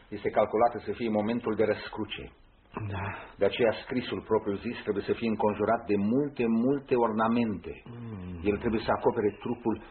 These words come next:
Speaker 1: numai cu un brâm îngust. Restul corpului este rezervat pentru înflorituri.
Speaker 2: Da.
Speaker 1: <laughs> Eh,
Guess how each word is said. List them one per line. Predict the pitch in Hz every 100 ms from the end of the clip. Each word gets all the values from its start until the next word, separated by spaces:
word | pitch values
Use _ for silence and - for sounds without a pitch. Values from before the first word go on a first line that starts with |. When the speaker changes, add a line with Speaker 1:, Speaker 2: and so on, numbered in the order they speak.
| - - -
Speaker 1:
numai | 104 113 135
cu | 226
un | 110
brâm | - 127 127
îngust. | 117 131 160 - - - - - - _ -
Restul | - 131 - 120 110
corpului | - 180 - - - - - -
este | - 123
rezervat | 113 107 101 98 131
pentru | - 104 101
înflorituri. | 92 104 95 95 - 180 - - - - - - - - - - - - - - - -
Speaker 2:
Da. | 107 95 98
Speaker 1:
<laughs> | - - - - - - 110
Eh, | 104